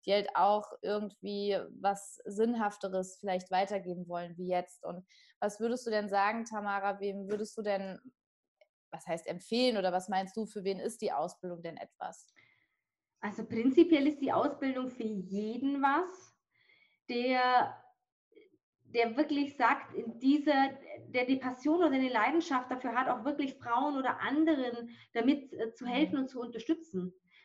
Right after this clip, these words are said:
Speaker 2: Weil ich glaube, dass jede Frau da draußen irgendeine Erfahrung mitbringen kann und sagen kann, ob,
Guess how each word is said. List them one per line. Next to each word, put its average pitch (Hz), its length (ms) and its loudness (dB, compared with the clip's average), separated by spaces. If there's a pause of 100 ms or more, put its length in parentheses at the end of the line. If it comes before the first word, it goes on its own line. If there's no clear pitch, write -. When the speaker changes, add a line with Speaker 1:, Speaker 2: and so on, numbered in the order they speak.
Speaker 2:
Weil 240 380 4 (120)
ich 269 140 -4
glaube, 269 280 4
dass 269 160 0 (160)
jede 370 360 6
Frau 220 220 6
da 202 120 4
draußen 185 720 2 (280)
irgendeine 285 680 6
Erfahrung 262 680 2
mitbringen 226 640 0
kann 196 460 -2 (320)
und 233 260 0
sagen 269 380 2
kann, 233 320 -2
ob, - 220 -6